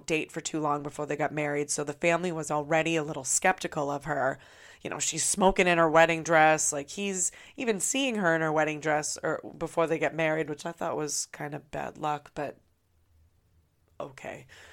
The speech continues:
I know the first look thing, but it, that wasn't, they weren't even doing a first look. But anyway, and then it's a, you know, you see the wedding and,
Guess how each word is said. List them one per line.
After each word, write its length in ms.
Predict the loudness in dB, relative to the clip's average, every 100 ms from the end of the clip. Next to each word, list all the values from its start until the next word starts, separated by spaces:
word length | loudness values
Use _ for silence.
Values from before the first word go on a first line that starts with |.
| -20 -2
I 80 | 4
know 140 | 6
the 80 | 6
first 320 | 4 0 2
look 180 | -2 -2
thing, 260 | -4 -4 -4
but 80 |
it, 120 | -6 -4
that 160 | -4
wasn't, 320 | -4 -6 -8
they 80 | -6
weren't 180 | -4 -4
even 160 | -6 -10
doing 200 | -10 -10
a 40 |
first 320 | -8 -8 -8
look. 220 | -8 -10 -2
But 240 | -2 -2 _
anyway, 320 | 4 6 2 -8 _
and 160 | -2 2
then 300 | 4 4 0
it's 160 | -6
a, 60 | -8
you 120 | -8
know, 80 | -8
you 40 | -6
see 140 | -6
the 140 | -6
wedding 580 | -2 0 0 0 -2 -2
and, 240 | -4 -4